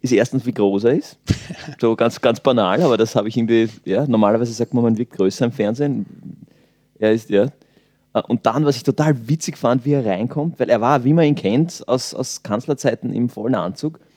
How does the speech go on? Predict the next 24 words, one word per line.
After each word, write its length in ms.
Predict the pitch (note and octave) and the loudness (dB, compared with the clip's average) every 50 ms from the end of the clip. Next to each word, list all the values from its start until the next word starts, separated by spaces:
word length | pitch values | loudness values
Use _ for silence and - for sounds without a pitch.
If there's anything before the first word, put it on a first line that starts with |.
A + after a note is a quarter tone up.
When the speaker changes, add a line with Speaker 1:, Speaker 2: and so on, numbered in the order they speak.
| _ _ _ _ _ _ | _ _ _ _ _ _
Speaker 1:
hat 140 | - A#2 A#2+ | 0 0 0
er 40 | |
sich 160 | A#2 C#3 C3+ - | 0 -2 -2 0
gleich 200 | - G#2+ A2+ C3 | 2 2 2 4
mal 100 | D3 C#3+ | 4 2
entschuldigt 500 | C#3 C#3 - - B2+ C3+ C#3+ D3 - - | 2 2 2 0 0 0 0 -2 -2 -2
dafür, 180 | C3+ B2 B2+ B2 | -4 -2 -2 -2
dass 120 | B2+ B2+ | -2 -4
er 60 | C3 | -6
so 140 | B2 B2 C#3 | -6 -8 -10
gesackelt 440 | - - - F2 F#2 - - B2 B2 | -8 -4 -4 -4 -4 -6 -10 -12 -10
ist, 200 | C3+ C3+ - - | -12 -10 -4 -2
weil 160 | A#2 A2+ A#2 | 0 2 2
er, 200 | A#2+ A#2+ B2 B2 - _ _ _ _ _ _ _ _ _ - | 2 2 2 0 -4 _ _ _ _ _ _ _ _ _ 2
äh, 400 | A2 A2 A2 A2+ A2+ A2+ A2+ A#2+ | 4 6 6 6 6 6 6 4
irgendeinen 520 | A#2+ B2+ B2+ B2+ A#2 A2+ A#2+ A#2+ A#2+ A#2 G#2+ | 4 4 4 4 4 4 4 4 2 2 0
Termin 400 | - C3 A2+ G#2+ A2 A#2 B2 B2+ | 0 2 2 2 2 2 2 0
mit 180 | A#2+ A2 - - - - | -2 -4 -6 -12 -18 -10
chinesischen 480 | - B2 A2+ G#2 G#2 G#2+ B2 A#2+ C3+ B2+ | -4 -2 0 0 0 -2 -4 -4 -4 -2
Bankern 440 | - - A2 G#2 G#2+ G2 - G#2 G2 | 0 0 0 0 0 0 0 0 0
davor 320 | F#2+ G2 F2+ - G2+ G2 | 0 -2 -2 -2 -2 0
hatte 360 | G2 F#2+ F#2+ - - B2+ A#2+ | 0 -2 -2 0 0 0 0
und 140 | A#2+ A2 - | 0 0 0
deshalb, 400 | A2+ G#2 - - C3 A#2 A2+ G#2+ | 0 0 0 2 2 2 2 2